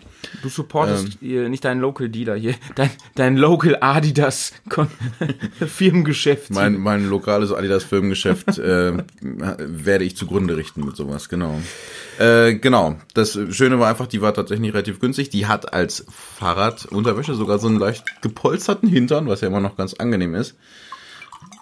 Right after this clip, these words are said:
Speaker 2: Und ansonsten fährt sie aber halt auch dieses, äh, Format, dass, dass es so ein bisschen runterkühlt, was halt gerade im Sommer und gerade mit den Motorradklotten drüber und gerade mit so einem Boxermotor zwischen den Beinen echt, glaub ich, noch die beste Wahl ist an der Stelle.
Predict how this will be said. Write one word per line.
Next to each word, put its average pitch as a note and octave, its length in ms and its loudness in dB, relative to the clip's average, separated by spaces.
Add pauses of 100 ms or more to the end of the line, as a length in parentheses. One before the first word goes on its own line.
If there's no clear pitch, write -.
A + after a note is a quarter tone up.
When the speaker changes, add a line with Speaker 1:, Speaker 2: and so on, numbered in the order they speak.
(180)
Speaker 2:
Und A#2 160 4
ansonsten G#2+ 380 0
fährt A2 220 0
sie G#2+ 100 0
aber G2+ 160 4
halt G2+ 200 4
auch G2+ 220 0
dieses, G2+ 380 -4
äh, F#2 400 2 (560)
Format, F2 500 -2
dass, - 280 -6 (260)
dass F2 180 -4
es - 80 -4
so G2+ 60 -6
ein F#2 60 -2
bisschen F#2 240 -2
runterkühlt, D#2+ 640 -4
was D#2+ 140 -6
halt E2+ 200 -4
gerade F2+ 240 -2
im A2 100 0
Sommer F#2+ 360 0 (520)
und F2 120 -8
gerade E2 260 0
mit G#2+ 160 2
den A2+ 100 2
Motorradklotten A#2+ 720 2
drüber A2 440 0 (380)
und F2+ 140 -2
gerade F2 320 4
mit G2+ 220 2
so G2+ 120 0
einem F#2 120 2
Boxermotor G#2 560 2
zwischen G#2+ 200 -2
den G2+ 120 2
Beinen F#2 240 2
echt, F2 320 -4 (720)
glaub F2 180 4
ich, F2+ 120 2
noch F2+ 140 0
die E2 100 -8
beste D#2 340 -4
Wahl C#2+ 260 0
ist - 140 -8
an A#1 140 -8
der B1+ 100 -10
Stelle. G1+ 340 -10